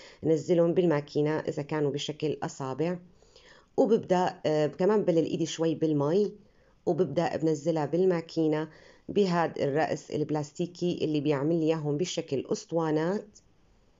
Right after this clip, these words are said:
بهالشكل لازم تكون طرية لكن مو مفشفشة، مثل ما قلنا بدها تكون متماسكة.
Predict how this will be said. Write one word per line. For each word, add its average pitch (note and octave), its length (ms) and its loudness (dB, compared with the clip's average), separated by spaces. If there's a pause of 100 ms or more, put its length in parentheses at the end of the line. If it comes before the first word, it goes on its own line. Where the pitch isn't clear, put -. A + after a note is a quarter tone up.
(400)
بهالشكل E3 640 0
لازم D3+ 260 2
تكون D3+ 480 -2
طرية F3 520 0 (400)
لكن D#3+ 480 -2
مو F3+ 100 2
مفشفشة، F3 540 -4
مثل C#3+ 300 0
ما C#3 120 0
قلنا D#3 280 -2
بدها C#3 120 -2
تكون D3 240 -2
متماسكة. E3 760 -2